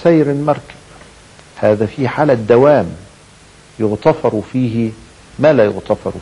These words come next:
في الابتداء. تكلم عندنا ال-، لا يجوز تذهيب الأثاث الذي نجلس عليه،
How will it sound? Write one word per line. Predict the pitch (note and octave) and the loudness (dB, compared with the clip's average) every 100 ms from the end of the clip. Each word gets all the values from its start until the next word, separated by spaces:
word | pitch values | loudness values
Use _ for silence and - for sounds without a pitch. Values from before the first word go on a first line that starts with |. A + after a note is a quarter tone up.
| - | -12
في | |
الابتداء. | F2 - E2+ F2+ - - - - - - - - - - - - - - - | -12 -12 -14 -10 -12 -14 -20 -20 -20 -20 -20 -20 -20 -20 -20 -20 -20 -20 -6
تكلم | D3 C#3 G#3 F#3 E3 | -4 0 2 2 2
عندنا | D#3 E3+ D#3 D3 C3+ B2+ A2+ A2 - - - - - - - | 0 0 0 0 2 2 0 -2 -14 -20 -20 -20 -20 -16 -2
ال-، | G#2 G#2 G2 G2 F#2 F2+ F2 F#2+ - - - - - - | 0 0 0 0 0 -2 -6 -12 -18 -20 -20 -20 -18 -4
لا | A#2 E3+ G3+ | 2 4 2
يجوز | D3 A2 C#3+ A#2 F2 - - - - - - - | -2 -2 -2 -2 -4 -12 -20 -20 -20 -20 -20 0
تذهيب | A#2 F#2+ G2 C#3 C3 A2 - - - - - G#2+ | 0 0 -4 -2 0 0 -4 -20 -20 -20 -10 -2
الأثاث | A2 - G#2+ - G#2+ E2+ - - - - - - - - - - - - - - | -2 -2 -4 2 2 2 -4 -20 -20 -20 -20 -20 -20 -20 -20 -20 -20 -20 -20 -6
الذي | G#2+ A2 A2 A2+ | 0 2 2 2
نجلس | B2+ G#2 F#2+ - | 0 0 -6 -4
عليه، | F2+ F2+ F#2 E2 | -2 -2 -2 -6